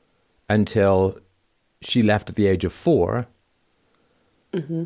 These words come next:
Speaker 1: it's kinda tough because the expl-, what, like, what you have to explain with regards to your mother's early effects on you, what you have to explain is beyond the reach of memory, right?
Speaker 2: Right.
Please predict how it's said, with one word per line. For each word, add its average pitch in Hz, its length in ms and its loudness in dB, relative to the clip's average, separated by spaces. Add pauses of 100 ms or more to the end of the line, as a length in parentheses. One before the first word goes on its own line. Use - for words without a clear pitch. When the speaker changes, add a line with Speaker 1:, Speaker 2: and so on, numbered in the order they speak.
(100)
Speaker 1:
it's 117 220 0
kinda 120 260 0
tough 117 360 -2
because 104 320 -2
the 104 140 -2
expl-, - 360 -6
what, 113 200 0
like, 117 180 -2
what 143 260 0
you 143 140 4
have 135 260 -4
to 113 120 -2
explain 113 720 0
with 92 140 -2
regards 98 400 -2
to 110 100 -4
your 95 60 2
mother's 95 320 -2
early 98 260 2
effects 127 340 -2
on 95 140 -2
you, 87 140 0
what 104 180 -4
you 120 80 0
have 120 160 -2
to 120 80 -2
explain 104 600 -2 (260)
is 117 160 -2
beyond 117 300 0
the 104 60 -2
reach 113 200 0
of 107 60 -4
memory, 139 360 -2
right? 107 220 -6 (600)
Speaker 2:
Right. 175 380 -4